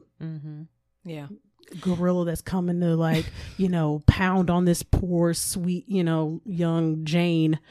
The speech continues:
Speaker 3: you know,
Speaker 2: Mm-hmm.
Speaker 3: <laughs> in the forest or
Speaker 2: <laughs> Mm-hmm.
Speaker 3: whatnot.
Speaker 2: Yeah.
Speaker 3: Um, but because we've kind of gone so far into that land of toxic masculinity that we're not teaching boys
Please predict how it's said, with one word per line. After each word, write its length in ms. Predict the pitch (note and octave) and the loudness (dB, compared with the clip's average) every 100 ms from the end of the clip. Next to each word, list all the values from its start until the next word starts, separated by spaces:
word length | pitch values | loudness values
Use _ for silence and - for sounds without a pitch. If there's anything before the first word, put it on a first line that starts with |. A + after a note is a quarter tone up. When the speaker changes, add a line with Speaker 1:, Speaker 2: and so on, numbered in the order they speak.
| F3 E3 D#3+ | -14 -10 0
Speaker 3:
you 120 | F3+ | 4
know, 180 | F3 E3 | 6 8
Speaker 2:
Mm-hmm. 320 | C#4+ G#3+ C4 | 8 8 6
Speaker 3:
<laughs> 80 | A3+ | 8
in 60 | C4 | 6
the 80 | |
forest 580 | - E4+ A#3 G#3+ F#3+ - | 6 10 12 10 4 4
or 40 | F3+ | 6
Speaker 2:
<laughs> 0 | |
Mm-hmm. 100 | G3 | 6
Speaker 3:
whatnot. 500 | F#3+ F3+ F3+ E3+ D#3+ - - - - | 6 4 0 -2 -4 -6 -16 -14 -10
Speaker 2:
Yeah. 360 | E3+ G3+ F#3+ | -2 2 2
Speaker 3:
Um, 80 | E3+ - - - | 0 -4 -16 -10
but 340 | E3+ G3+ F3+ | 2 2 4
because 420 | F#3+ - G3+ G3 | -2 0 0 2
we've 420 | F#3 F#3+ F#3 F#3 - | 0 -2 -2 -2 -6
kind 220 | - G3 | -4 -2
of 260 | E3 E3+ F#3+ | -2 -4 -4
gone 240 | F#3 F3+ | -2 -2
so 300 | E3+ - F#3 | -2 0 2
far 420 | F#3 - F3 F3 F3 | 0 -2 0 2 0
into 300 | F3+ F3+ F#3 | -2 -2 0
that 260 | F3 E3 | 0 -2
land 420 | F3 E3+ F3 E3+ E3 | -2 -2 -2 0 0
of 260 | E3 D#3+ | 0 -2
toxic 420 | - D#3+ - E3+ | -6 -8 -8 -8
masculinity 760 | F3+ E3 - E3 E3 D#3+ D#3 D#3+ | -6 -6 -4 -2 0 0 0 0
that 220 | D#3 - | -2 -2
we're 200 | E3+ E3 | -2 0
not 420 | D#3+ D#3+ D#3 - | 0 -2 -4 -6
teaching 640 | - F#3+ F3 - E3+ D#3 E3 _ _ - _ | -4 -2 0 0 -2 -2 -6 _ _ -20 _
boys 880 | E3 D#3 D3+ F3 F3 F3+ G#3 A3 - | -14 -4 0 4 4 2 0 -2 -4